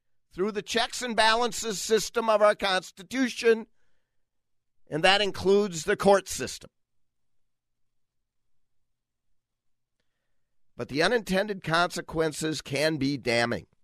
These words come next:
and damaging. Damaging to those they are, in fact, intended to help.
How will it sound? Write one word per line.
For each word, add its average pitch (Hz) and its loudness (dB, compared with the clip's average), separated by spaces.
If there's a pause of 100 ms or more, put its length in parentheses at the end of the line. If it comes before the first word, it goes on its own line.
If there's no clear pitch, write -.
(180)
and 139 4
damaging. 117 0 (840)
Damaging 220 2 (200)
to 165 -2
those 185 6
they 160 2
are, 131 0 (200)
in 123 -8
fact, 180 -2
intended 165 -4 (320)
to 131 -6
help. - -14